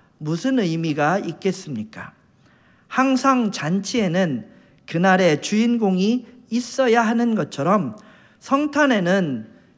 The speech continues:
그 성탄의 진정한 주인공이신 예수님께서 그 중심에 계셔야 하는 것입니다. 성탄을 앞둔 대림절 세 번째 주일을 맞이하는 이 아침에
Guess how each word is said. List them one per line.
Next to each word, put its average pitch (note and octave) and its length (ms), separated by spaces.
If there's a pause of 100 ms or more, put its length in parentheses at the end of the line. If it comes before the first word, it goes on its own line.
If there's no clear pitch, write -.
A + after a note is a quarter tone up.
그 D#4 300
성탄의 B3 720
진정한 B3 720
주인공이신 F#3+ 1160 (220)
예수님께서 G3+ 1120
그 D3 200
중심에 G#3+ 720 (280)
계셔야 F#3 840
하는 A#3 300
것입니다. - 500 (2250)
성탄을 B3+ 480
앞둔 A3 540
대림절 G3 920 (140)
세 B3+ 260
번째 A#3+ 520
주일을 F#3 420
맞이하는 D#3+ 540
이 E3 120
아침에 D3+ 580